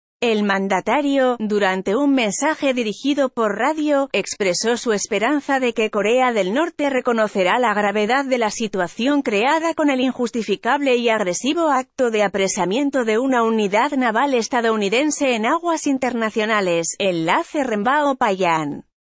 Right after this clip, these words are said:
En la parroquia de la Virgen de Guadalupe contrajeron matrimonio eclesiástico la guapa señorita Mayra Estela Rembao y el señor Luis Humberto Payán.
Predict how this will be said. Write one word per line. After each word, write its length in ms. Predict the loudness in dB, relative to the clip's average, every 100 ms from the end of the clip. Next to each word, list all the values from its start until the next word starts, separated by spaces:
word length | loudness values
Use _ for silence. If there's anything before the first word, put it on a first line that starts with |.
| _ _ _ _
En 240 | -2 0 2
la 120 | 0
parroquia 560 | 0 0 -2 -2 -2
de 100 | 0
la 120 | 0 0
Virgen 440 | -4 -4 0 2
de 80 | 2
Guadalupe 720 | 2 2 2 0 -2 -2 -2
contrajeron 760 | -2 -2 -4 -4 0 0 2
matrimonio 720 | 0 0 0 -2 0 0 0 0
eclesiástico 840 | -2 -6 -2 -2 -2 -2 -2 0
la 140 | 2 2
guapa 500 | 0 0 2 0 0
señorita 640 | -2 -2 -2 -2 0 0
Mayra 420 | 2 0 2 0
Estela 460 | 0 -2 0 2 0
Rembao 480 | 0 0 2 2 2
y 100 | 0
el 140 | 0
señor 460 | 0 0 2 0 -2
Luis 320 | -2 -2 0
Humberto 520 | 0 2 0 -2 -4
Payán. 720 | 0 0 0 0 0 -4